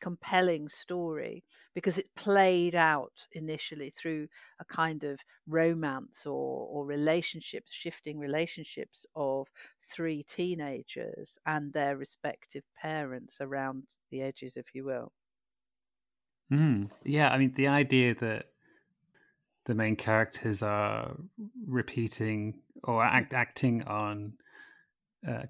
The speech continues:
Speaker 2: an, a story that's sort of bound to that location is, is really interesting. And it,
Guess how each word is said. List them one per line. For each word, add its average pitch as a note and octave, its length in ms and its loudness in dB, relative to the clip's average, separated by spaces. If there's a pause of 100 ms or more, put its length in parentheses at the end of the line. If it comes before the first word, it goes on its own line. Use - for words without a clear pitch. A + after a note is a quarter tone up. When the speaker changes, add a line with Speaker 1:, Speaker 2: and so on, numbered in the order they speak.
Speaker 2:
an, A#2+ 120 -4
a A#2+ 120 0
story A2 760 0
that's - 180 -4 (100)
sort B2 180 2
of G#2 160 -4
bound A2+ 640 2
to - 140 -2
that G#2+ 300 0 (240)
location A2+ 760 -2
is, - 300 -6
is A2+ 220 0
really B2+ 360 6
interesting. A2+ 600 2
And A2+ 100 -2
it, - 140 -6